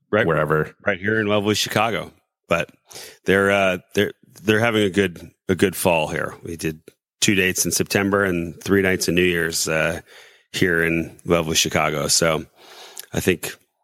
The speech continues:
Speaker 1: most of those voices have, have quieted for now. <laughs>
Speaker 2: <laughs> That's
Speaker 1: Hey,
Speaker 2: good.
Speaker 1: you know what? At the end of the day, I,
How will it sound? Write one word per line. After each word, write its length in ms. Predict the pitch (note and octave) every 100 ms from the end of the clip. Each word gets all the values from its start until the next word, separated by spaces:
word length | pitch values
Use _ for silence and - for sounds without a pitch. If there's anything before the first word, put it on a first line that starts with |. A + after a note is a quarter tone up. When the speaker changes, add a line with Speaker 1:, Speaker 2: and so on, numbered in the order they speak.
| -
Speaker 1:
most 220 | A2+ A#2+
of 80 | B2
those 240 | G#2 G2+ E2+
voices 400 | G2 F2 F#2 E2+
have, 280 | F2 E2 F#2
have 180 | F2+
quieted 500 | - F2+ E2+ E2 D#2+
for 140 | - E2
now. 240 | E2 D#2+ -
<laughs> 40 | - - - - -
Speaker 2:
<laughs> 280 | C3+ - -
That's 280 | B2+ C#3
Speaker 1:
Hey, 60 | E3+
Speaker 2:
good. 260 | A2+ F#2+ -
Speaker 1:
you 140 | C3+
know 120 | D#3+
what? 220 | D3 D3 -
At 160 | C3+
the 80 | C3
end 100 | D#3
of 60 | D3+
the 100 | D3
day, 340 | C#3 C#3 C3+
I, 580 | - A2+ A#2 A#2 A2+ A2+